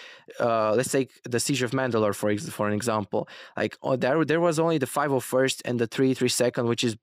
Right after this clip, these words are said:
basically, uh, the five oh first, but under s-, another name. Um, and that's what I wanted people to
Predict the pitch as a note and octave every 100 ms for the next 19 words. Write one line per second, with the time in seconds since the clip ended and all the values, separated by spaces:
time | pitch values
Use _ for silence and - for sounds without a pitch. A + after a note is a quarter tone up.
0 | _ _ - A2+ A#2 A2 - A2+ A2 A2+
1 | - A#2 A2 G#2+ F#2 E2+ D2+ - - A#2+
2 | A2+ G#2+ G#2+ A#2 A2+ - A#2 - - -
3 | A2+ G#2+ G#2+ - - A2+ G#2+ G#2+ A2 A2+
4 | G#2 - - - - - - A#2 A2 G#2
5 | G2+ G2 _ _ - B2+ C#3+ - G3+ F#3
6 | D#3 E3+ D#3+ - - E3 - D#3+ D#3 D#3+
7 | E3 - _ - C#3+ C#3 C#3 C3 B2+